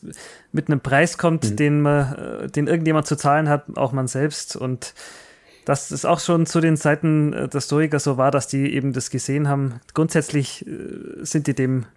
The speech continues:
Speaker 1: neutral gegenübergestanden, haben wir heute jetzt ein paar Mal gehört, aber auch die haben eben diese,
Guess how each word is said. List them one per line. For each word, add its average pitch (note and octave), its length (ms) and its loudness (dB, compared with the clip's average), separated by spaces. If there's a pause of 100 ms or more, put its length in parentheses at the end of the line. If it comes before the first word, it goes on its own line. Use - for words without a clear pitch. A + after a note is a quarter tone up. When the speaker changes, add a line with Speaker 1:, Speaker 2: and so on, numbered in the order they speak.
(100)
Speaker 1:
neutral C3+ 420 0
gegenübergestanden, D#3 680 0
haben C3+ 100 -2
wir C3 80 -2
heute C3 160 -2
jetzt C3 140 -4
ein - 40 -6
paar C3+ 160 0
Mal C3 140 -2
gehört, B2+ 300 -2
aber B2 260 0
auch B2 140 -2
die C3+ 160 -4
haben C3 120 0
eben B2 180 -4
diese, A#2+ 280 -4